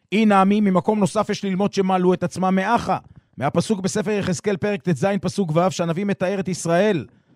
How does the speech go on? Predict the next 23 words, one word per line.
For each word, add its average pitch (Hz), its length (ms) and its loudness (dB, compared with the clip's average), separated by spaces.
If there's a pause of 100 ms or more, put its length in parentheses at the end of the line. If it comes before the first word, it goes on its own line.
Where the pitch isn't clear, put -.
(280)
כאשר 139 300 0
בא 196 140 2
הקדוש 185 340 0
ברוך 175 200 -2
הוא 202 120 2
להוציאה 196 360 0
ממצרים 196 480 0
כתינוקת 185 560 -2
שנולדה 175 440 0
ועדיין 180 300 0
היא 196 80 0
מלוכלכת 180 460 -2
בדם 175 280 0
הלידה, 156 420 0 (640)
לא 131 120 2
היה 208 180 4
מי 214 120 2
שיטפל 185 500 -4
בה, 185 160 0
ורק 180 280 -2
הקדוש 185 300 0
ברוך 190 260 0
הוא 226 340 4